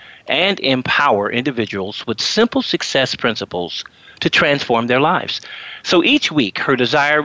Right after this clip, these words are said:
is to make a difference in the lives of others.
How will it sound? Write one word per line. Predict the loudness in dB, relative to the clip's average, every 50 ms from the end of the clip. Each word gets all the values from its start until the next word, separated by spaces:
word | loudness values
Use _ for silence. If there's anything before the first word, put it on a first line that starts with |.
| 2 2
is | 0 0 0 -2
to | -4 -2
make | 0 -2 0 0
a | 0
difference | 2 2 0 0 -2 -6 -8 -6 -6 -6 -6 -10 _ _ _ _ _ _ 0
in | 2 2 4
the | 4
lives | 4 4 2 4 4 4 2 0 0 -4 -10 -14 _ _ -2
of | 0 2 2
others. | 2 0 0 -4 -10 -8 -8 -8